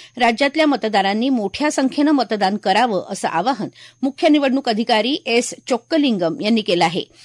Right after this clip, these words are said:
या निवडणुकीसाठी मुक्त वातावरणात निष्पक्ष आणि शांततेत मतदान पार पाडण्यासाठी पोलीस यंत्रणा देखील सज्ज आहे. राज्यातल्या दोनशे अठ्ठ्याऐंशी मतदारसंघांमध्ये एकशे अठ्ठावन्न पक्षांकडून दोन हजार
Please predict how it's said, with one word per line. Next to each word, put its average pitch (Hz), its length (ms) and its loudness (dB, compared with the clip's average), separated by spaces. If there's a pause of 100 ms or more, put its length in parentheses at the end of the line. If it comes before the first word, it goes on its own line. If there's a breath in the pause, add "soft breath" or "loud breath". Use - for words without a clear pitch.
(200 loud breath)
या 285 100 2
निवडणुकीसाठी 302 680 2
मुक्त 269 260 2
वातावरणात 240 680 0 (140)
निष्पक्ष 254 580 -2 (160)
आणि 226 220 0
शांततेत 240 580 -2
मतदान 226 380 -2
पार 202 240 -2
पाडण्यासाठी 190 640 -4 (340 loud breath)
पोलीस 262 360 0
यंत्रणा 196 360 -2
देखील 190 340 -4
सज्ज 190 260 -2
आहे. 151 220 0 (400 loud breath)
राज्यातल्या 269 440 2
दोनशे 254 320 0
अठ्ठ्याऐंशी 247 500 -2
मतदारसंघांमध्ये 226 1080 0 (260 loud breath)
एकशे 240 300 -2
अठ्ठावन्न 262 540 -2
पक्षांकडून 220 680 -2
दोन 233 220 0
हजार 254 300 2